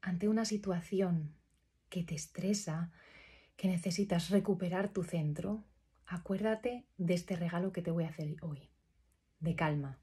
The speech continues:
Concéntrate en algo, en tu respiración, en las sensaciones de tu cuerpo, en una imagen, en un sonido,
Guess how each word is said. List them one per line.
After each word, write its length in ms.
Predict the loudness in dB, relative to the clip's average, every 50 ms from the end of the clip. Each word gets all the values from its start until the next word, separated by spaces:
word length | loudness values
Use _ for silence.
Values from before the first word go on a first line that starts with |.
| _ 4
Concéntrate 1000 | 4 6 6 4 2 0 0 0 0 0 0 -2 -2 -2 -4 -4 -4 -6 -10 _ _ _ _ _ _ _ _ _
en 200 | -4 -2 0 0
algo, 500 | 2 2 2 2 2 0 -2 -6 -10 -12 -16 _ _ _ _ _ _ _ _ _ _ _ _
en 140 | -4 -2 0
tu 100 | 0 0
respiración, 840 | 0 -2 -2 -2 -4 -4 -4 -4 -2 -2 0 0 0 -2 -4 -6 -12 _ _ _ _ _ _ _ _ _ _ _ _ 0
en 100 | 0 2
las 140 | 2 2
sensaciones 460 | 2 2 0 0 0 0 2 2 2 2
de 100 | 2 0
tu 120 | 0 -2
cuerpo, 500 | -2 -2 -2 -2 -4 -10 -12 -12 -12 -12 -16 _ _ _ _ _
en 120 | 2 4 6
una 140 | 6 6 6
imagen, 500 | 4 4 2 0 0 -2 -2 -2 -2 0
en 140 | 2 2 2
un 100 | 2 2
sonido, 540 | 0 2 2 4 4 2 2 0 -2 -4